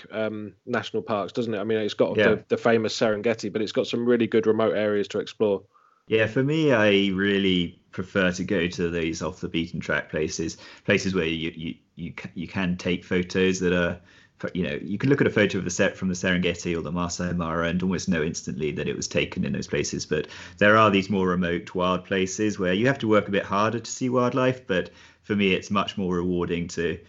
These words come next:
Speaker 2: be out in these places on my own, not seeing another vehicle all day, and, and, you know, capturing animals in a less familiar environment. And so in Tanzania specifically, I like Katavi National Park and, uh,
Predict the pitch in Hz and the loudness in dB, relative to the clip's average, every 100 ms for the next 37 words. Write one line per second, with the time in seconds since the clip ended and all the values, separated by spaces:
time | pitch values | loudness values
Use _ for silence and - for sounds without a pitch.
0 | - _ _ 101 92 92 - 92 90 87 | -20 _ _ 2 4 4 0 -2 -2 -2
1 | 90 87 87 92 87 90 85 85 85 82 | -4 -4 -4 -2 -2 -2 -2 -2 -2 -2
2 | 87 90 87 - 78 82 78 76 76 71 | -2 -4 -6 -6 -6 -4 -4 -4 -6 -6
3 | - 78 80 73 76 73 - 73 73 - | -6 -4 -2 -2 0 -2 -2 -4 -4 -8
4 | - - - _ - 76 80 - 107 101 | -12 -20 -20 _ -6 -4 -4 -6 -4 -2
5 | 69 - - 92 90 87 85 80 87 85 | -2 -4 -2 -2 0 0 -2 -4 -2 -2
6 | 82 82 - 87 85 82 80 85 80 78 | -2 -4 -4 -4 -2 -2 -2 -2 -2 -2
7 | 78 90 87 - 85 85 78 90 107 95 | -6 -6 -4 2 4 4 4 2 2 2
8 | 92 92 87 - 90 92 92 98 95 87 | 2 0 0 -4 -4 -4 -4 -2 0 2
9 | 85 85 82 - - - - 101 98 101 | 0 -2 -4 -8 -14 -10 -2 0 2 0
10 | 101 98 - 92 - 101 98 98 98 - | -2 -4 -4 -6 -4 -4 -2 -2 -6 -10
11 | 85 82 85 82 85 | -8 -8 -8 -8 -8